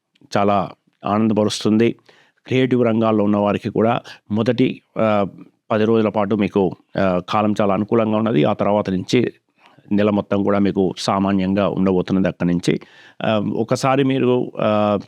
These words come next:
పదహారో తారీఖు దాటిన తర్వాత ఇన్వెస్ట్‌మెంట్ విషయాల్లో ఈ నెల కొద్దిగా జాగ్రత్తలు తీసుకోండి, అనవసరమైనటువంటి రిస్క్‌లు చేయకండి. ఇక, ఆ, సప్తమంలో మీకు ఇరవయో తారీఖు నుంచి, ఆ, బుధుడు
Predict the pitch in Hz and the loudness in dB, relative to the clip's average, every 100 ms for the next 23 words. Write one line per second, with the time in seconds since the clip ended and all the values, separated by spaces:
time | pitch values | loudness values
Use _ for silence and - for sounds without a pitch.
0 | - 110 113 120 113 110 110 117 104 104 | -4 -2 0 0 0 0 -2 -2 -2 -2
1 | 110 104 104 113 110 - - - - _ | -2 -2 -2 0 0 0 -2 -2 -8 _
2 | _ 110 110 110 - 104 107 101 113 104 | _ -2 0 0 0 0 0 0 0 0
3 | 117 - - 104 101 95 - - _ 104 | 0 0 -2 0 0 0 -2 -8 _ -4
4 | 92 101 95 - 92 92 95 92 101 98 | 0 2 0 -2 -2 0 0 0 0 0
5 | 90 - 92 120 - _ 101 95 98 110 | -2 -2 0 0 -2 _ -4 0 0 0
6 | 98 95 95 90 95 87 - 90 92 76 | 0 0 -2 0 0 0 -2 0 -2 -2
7 | 104 98 98 101 127 147 _ _ _ _ | -2 0 0 0 0 -2 _ _ _ _
8 | - 123 123 123 120 107 131 117 - - | -8 -4 0 0 0 -4 -4 -4 -6 -8
9 | 131 143 135 139 127 120 123 110 92 110 | -2 0 0 0 0 0 2 2 0 -2
10 | 110 135 127 120 117 123 117 110 127 117 | 0 0 0 -2 -2 0 0 0 2 0
11 | - 110 104 104 117 113 107 | 0 -2 -2 0 0 2 0